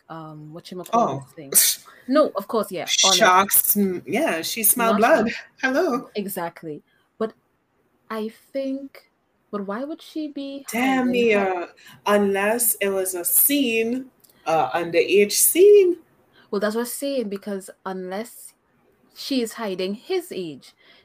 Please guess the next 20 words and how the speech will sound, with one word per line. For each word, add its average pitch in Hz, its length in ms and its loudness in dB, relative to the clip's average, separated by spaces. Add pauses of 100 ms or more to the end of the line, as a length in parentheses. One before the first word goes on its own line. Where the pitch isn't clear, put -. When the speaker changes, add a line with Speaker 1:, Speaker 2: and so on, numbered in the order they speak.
Speaker 1:
because 233 260 -4
she 302 100 -6
said 220 460 -6 (320)
he 294 380 -8
is, 202 760 -6
um, 180 220 -8
Speaker 2:
Thirty-eight 170 680 -4
years. 156 260 -2
Speaker 1:
he's 285 220 2
thirty-eight 262 400 -2
years 269 220 0
older 185 300 -4
than 190 280 -6
me, 170 360 -12 (420)
and 190 320 -6
he 233 120 -4
doesn't 208 380 -4
act 196 240 -6
like 185 200 -8
sixty-eight. - 880 -12